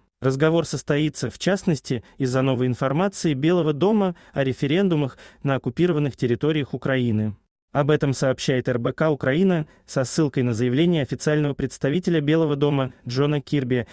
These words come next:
которое приводит C N N. По его словам, Белый дом располагает информацией о том, что Россия может провести псевдореферендумы на оккупированных территориях Донецкой, Луганской, Запорожской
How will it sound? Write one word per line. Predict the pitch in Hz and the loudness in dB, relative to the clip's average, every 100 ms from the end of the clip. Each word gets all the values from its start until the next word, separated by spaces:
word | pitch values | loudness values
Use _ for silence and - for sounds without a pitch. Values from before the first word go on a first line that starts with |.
| - - | -16 -8
которое | - 120 160 | -4 0 0
приводит | 156 139 147 156 - - | 0 0 0 -2 -6 -12
C | - 147 | -4 0
N | 135 123 | 2 2
N. | 110 92 _ _ _ - | 0 -4 _ _ _ -2
По | |
его | 131 139 147 | 0 2 0
словам, | - 139 127 113 104 _ - | 0 0 2 0 -2 _ -8
Белый | 127 147 151 | 0 2 2
дом | 131 160 190 - - | 2 2 2 -2 -12
располагает | - 127 - 123 120 143 160 - | -8 -6 -2 0 2 0 0 -2
информацией | 127 - 117 117 117 - 110 | -4 -2 0 0 -2 -4 -4
о | 113 | -4
том, | - 110 101 92 _ _ _ - | -2 -2 -2 -6 _ _ _ -14
что | - 156 | 0 2
Россия | 147 - 190 180 | 2 0 2 4
может | 156 143 | 2 0
провести | - 143 143 - | 0 0 0 -2
псевдореферендумы | 196 - 160 143 139 - 147 190 160 151 139 - - | -2 0 0 2 -2 0 2 2 2 0 -2 -6 -4
на | 127 | -2
оккупированных | 135 - 170 160 151 - | -2 0 2 4 2 0
территориях | 147 131 165 170 156 | 0 0 2 0 0
Донецкой, | 139 127 151 - - 127 117 _ | 0 2 0 -2 -2 -2 -4 _
Луганской, | 131 127 127 147 - 123 104 - - | -2 0 0 0 -2 -4 -4 -6 -16
Запорожской | - 120 131 127 135 - 131 | -4 -2 0 0 -2 -2 -2